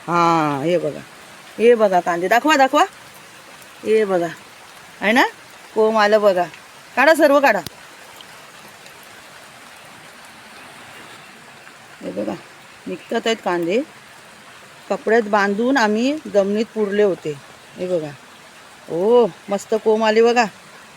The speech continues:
पांढरे पांढरे, छान. आम्ही काय जास्त नाही लावत, आम्हाला काय हळद काय विकायला नको, पण घरची हळद असलेली बरी ना, औषधी आहे ती. कधी खोकला वगैरे झाला ना,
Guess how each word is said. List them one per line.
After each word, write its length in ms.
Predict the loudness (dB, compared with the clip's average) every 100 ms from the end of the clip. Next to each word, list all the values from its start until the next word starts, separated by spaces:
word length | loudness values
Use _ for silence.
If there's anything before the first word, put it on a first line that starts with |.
| -20 -12
पांढरे 300 | -10 -4 0
पांढरे, 400 | 0 0 -2 -4 -10 -20 -20 -20 -20 -20 -20 -20 -12
छान. 280 | -8 -6 -6 -10 -20 -20 -20 -20 -20 -20 -20 -20 -20 -20 -20 -20 -20 -20 -12
आम्ही 240 | -6 -2 2
काय 160 | 2
जास्त 340 | 2 0 0 2
नाही 140 | 4 4
लावत, 280 | 4 2 2
आम्हाला 380 | 0 2 2
काय 260 | 2 2 2 0 -2
हळद 280 | 0 4 4 4
काय 120 | 2
विकायला 400 | 2 2 2 4
नको, 300 | 2 -2 -6 -8 -16 -2
पण 140 | 0
घरची 340 | 2 2 2 0
हळद 300 | 4 4 4
असलेली 400 | 2 0 0 4
बरी 300 | 4 4 4
ना, 160 | 2 0 -6 -20 -20 -20 -20 -8 0
औषधी 440 | 2 4 2 4
आहे 80 | 2
ती. 240 | 2 -2 -4 -10 -20 -20 -20 -20 -10 -4
कधी 160 | -2 2
खोकला 360 | 2 4 4
वगैरे 300 | 6 6 6
झाला 280 | 6 4 4
ना, 240 | 4 2